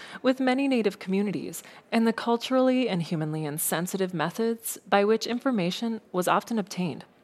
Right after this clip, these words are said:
Part of that healing in bringing together the best of both worlds includes a lot of good visiting. Ernie Whiteman, a panelist and presenter at the conference, is the cultural director of Dream of Wild Health, an organization in Hugo, Minnesota.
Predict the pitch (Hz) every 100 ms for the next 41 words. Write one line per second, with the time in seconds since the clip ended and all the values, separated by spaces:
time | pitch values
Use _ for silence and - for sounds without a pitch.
0 | _ _ _ _ _ - 262 277 269 285
1 | 269 240 233 233 233 - 170 170 160 156
2 | 170 165 165 175 160 165 170 - 156 175
3 | 254 196 156 156 156 - 214 - 247 247
4 | 262 233 - 175 165 - 196 185 175 165
5 | 170 - 160 151 151 - - 160 - -
6 | - - - - - 247 294 254 220 214
7 | 208 220 247 208 - 185 175 208 - 247
8 | 240 185 165 175 160 165 - 147 151 156
9 | 151 160 - 214 233 - 240 233 262 269
10 | 269 247 208 208 208 202 - 165 156 165
11 | 165 156 147 - 151 - - - - -
12 | 240 247 247 247 220 185 - 190 185 -
13 | - 165 160 170 160 147 147 - - -